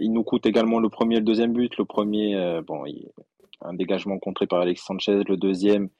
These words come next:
il est extrêmement mal placé. Il est même pas au milieu du but. Il est même pas sur le côté de l'action, euh, sur, sur le but de la tête. C'est, euh, après, on est réduit à dix, donc c'est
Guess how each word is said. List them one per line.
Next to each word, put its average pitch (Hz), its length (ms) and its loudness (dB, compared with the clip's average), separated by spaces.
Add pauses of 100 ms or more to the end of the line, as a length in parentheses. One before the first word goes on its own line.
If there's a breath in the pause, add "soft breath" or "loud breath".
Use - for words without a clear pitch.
(260 soft breath)
il 98 180 2
est - 160 2
extrêmement 107 500 0
mal 104 160 0
placé. 107 360 0
Il 104 220 4
est 90 40 -2
même 92 180 -4
pas 101 120 0
au 95 40 -2
milieu 98 220 0
du 98 140 0
but. 104 380 0
Il 92 80 -6
est 87 40 -4
même 90 140 -8
pas 95 100 -4
sur - 140 -2
le 90 60 0
côté 95 240 -2
de 90 40 0
l'action, 95 640 -2
euh, 85 40 -6 (320)
sur, - 340 -6
sur - 180 -4
le 92 40 -2
but 92 120 -6
de 98 100 2
la 98 120 4
tête. 120 260 2 (520 soft breath)
C'est, 92 440 2
euh, 90 240 2
après, 92 200 -2
on 95 60 0
est 95 80 0
réduit 92 240 0
à 90 80 2
dix, 101 220 0
donc 87 220 -8
c'est - 200 -6